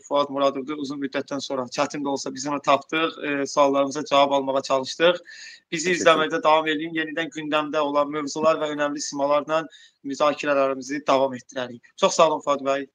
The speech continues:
Speaker 2: Təşəkkür edirəm, Cavid bəy. Bütün izləyicilərinizə də minnətdaram. Hər kəs, e, T V səkkizdə olsun gözü. Çalışacağız ki, biz tez-tez, e, Azərbaycan gündəmi ilə bağlı biz tez-tez, e, canlı yayınlar edək, çıxış edək. Çox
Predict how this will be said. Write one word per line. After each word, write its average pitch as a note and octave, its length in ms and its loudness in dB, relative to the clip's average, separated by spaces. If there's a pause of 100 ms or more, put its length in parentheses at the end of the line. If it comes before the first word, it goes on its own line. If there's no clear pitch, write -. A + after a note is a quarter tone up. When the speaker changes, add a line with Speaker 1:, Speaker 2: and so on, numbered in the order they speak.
Speaker 2:
Təşəkkür F#3 480 6
edirəm, F3+ 240 2
Cavid E3 400 6
bəy. E3 220 4
Bütün G3 240 -6
izləyicilərinizə D3 760 -2
də C#3 80 -4
minnətdaram. C#3 720 -2
Hər D3 160 0 (140)
kəs, C#3 260 -2
e, A#2 240 -8 (680)
T C#3 160 -4
V D3 100 2
səkkizdə C3 460 -2
olsun C3 320 -2
gözü. B2+ 420 -2 (440)
Çalışacağız D#3+ 560 4
ki, C#3 200 -4
biz C3 180 -6
tez-tez, C#3 480 0
e, G#2+ 140 -2 (180)
Azərbaycan B2 520 0
gündəmi A#2+ 360 0
ilə A#2 160 0 (100)
bağlı G#2+ 280 4 (440)
biz B2 140 -4
tez-tez, - 480 4
e, A2 240 8
canlı A2+ 280 6
yayınlar A2+ 360 2
edək, G#2+ 220 0
çıxış - 240 -8
edək. C#3 180 4
Çox E3 160 4